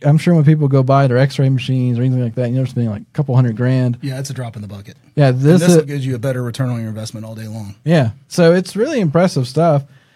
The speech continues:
Speaker 1: 'cause, I mean, 'cause then if you think about it this way, uh, the, what you spend in a year on your marketing is what you'll make back in a month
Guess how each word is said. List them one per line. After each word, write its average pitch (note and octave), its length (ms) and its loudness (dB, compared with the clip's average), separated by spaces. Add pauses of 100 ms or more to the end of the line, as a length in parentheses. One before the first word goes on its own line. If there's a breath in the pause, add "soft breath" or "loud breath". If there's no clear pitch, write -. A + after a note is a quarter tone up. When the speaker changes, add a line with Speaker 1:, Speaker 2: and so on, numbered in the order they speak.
(180 soft breath)
Speaker 1:
'cause, C#3+ 200 2
I C#3 180 2
mean, C#3 380 2
'cause C3 180 -2
then F3 100 2
if F#3 100 -2
you D3+ 60 0
think C#3 220 0
about C3+ 260 2
it A#2 60 -8
this D#3+ 260 -2
way, B2+ 300 0 (500 soft breath)
uh, A#2 340 2 (140)
the, A#2+ 340 2
what C#3 200 -2
you D3+ 120 2
spend C#3+ 380 0
in A#2 260 0
a G#2 80 0
year B2 680 0
on B2+ 160 0
your A#2+ 120 0
marketing A#2 800 -2
is A2 160 -4
what A#2 200 -4
you'll A2 120 0
make B2 460 2
back A2+ 320 0
in G2 160 -6
a - 40 -6
month G#2+ 520 -4